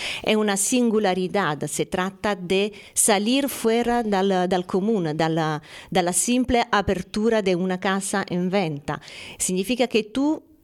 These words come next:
permite al compradore una nueva posibilidad de visione de futuro de esa casa.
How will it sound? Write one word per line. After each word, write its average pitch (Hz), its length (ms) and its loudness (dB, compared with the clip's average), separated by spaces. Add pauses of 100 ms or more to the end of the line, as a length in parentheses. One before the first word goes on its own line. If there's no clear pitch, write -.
(140)
permite 214 920 0
al 165 260 -2
compradore 202 840 0 (680)
una 214 300 2
nueva 285 380 2
posibilidad 208 800 -2 (100)
de 180 160 0
visione 214 460 0
de 196 100 0
futuro 160 540 -4 (100)
de 156 220 -2
esa 151 200 -6
casa. 147 440 -6